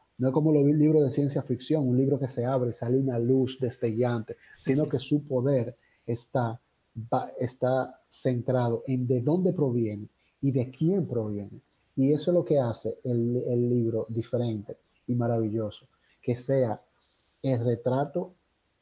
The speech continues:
hablado, escrito, preservado durante años, para que nosotros podamos conocer más al Señor y al mismo tiempo ir acercándonos más a la medida que Él quiere que nosotros seamos.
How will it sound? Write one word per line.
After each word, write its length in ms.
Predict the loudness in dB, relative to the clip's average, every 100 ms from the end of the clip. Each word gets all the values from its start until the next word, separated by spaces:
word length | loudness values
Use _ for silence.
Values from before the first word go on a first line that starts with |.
| _
hablado, 520 | -2 4 4 4 2
escrito, 720 | -2 -2 2 2 2 -2 -4 -4
preservado 680 | -2 -2 -2 0 2 2 2
durante 400 | 2 0 -2 -4
años, 500 | -4 -4 -8 -12 -18 _ _ _ _ _ _ _ _
para 240 | -4 -2 -2
que 100 | -4
nosotros 480 | -4 -2 0 0 0
podamos 280 | 0 0
conocer 360 | -2 -4 -2 -2
más 180 | 0 -2
al 60 |
Señor 300 | -2 -2 -2
y 40 | -2
al 60 |
mismo 220 | -2 -2 -2
tiempo 400 | -4 -2 -2 -2
ir 100 | -2
acercándonos 640 | -4 -4 -4 -4 -4 -4
más 400 | -6 -8 -14 _ _ _ -4
a 100 | -2
la 80 | 0
medida 480 | 0 0 0 -2 -8 _ _
que 80 | -2
Él 100 | 0
quiere 180 | 2 2
que 80 | 2
nosotros 360 | -2 -4 -6
seamos. 400 | -2 -2 -2 -4